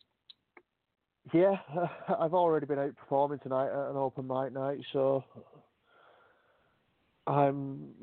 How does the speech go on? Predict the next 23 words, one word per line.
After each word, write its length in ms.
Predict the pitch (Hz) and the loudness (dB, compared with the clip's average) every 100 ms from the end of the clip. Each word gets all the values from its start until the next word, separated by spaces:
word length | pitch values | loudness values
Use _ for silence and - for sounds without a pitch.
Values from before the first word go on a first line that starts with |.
| 156 170 _ - | -16 -16 _ -14
bringing 360 | 151 175 165 147 | 2 4 4 2
a 60 | |
piece 220 | - 147 - | 2 2 4
what 140 | 139 131 | 4 4
I 40 | |
was 220 | 135 139 135 | 4 4 2
gonna 140 | 139 | -6
perform 380 | 123 - 135 127 | -10 0 4 4
last 240 | 127 135 - | 4 2 0
week 140 | 135 123 | -8 -8
if 160 | 127 131 | -6 -4
I'd 140 | 120 | -4
managed 340 | 127 123 123 - | -4 -4 -6 -4
to 60 | |
get 160 | 123 123 | 0 2
back 220 | 127 - | 2 4
on, 200 | 135 139 | 2 2
but 200 | 127 127 - _ _ _ _ _ _ _ _ _ _ _ _ _ _ _ - | -2 -2 -4 _ _ _ _ _ _ _ _ _ _ _ _ _ _ _ -8
it 140 | 143 | -6
was 160 | 127 127 - | -4 -6 0
very 200 | 127 120 | 0 0
busy. 260 | 120 131 - - - - - - | -4 -6 -10 -18 -20 -20 -6 -4
<laughs> 360 | - - 147 | -2 -2 -4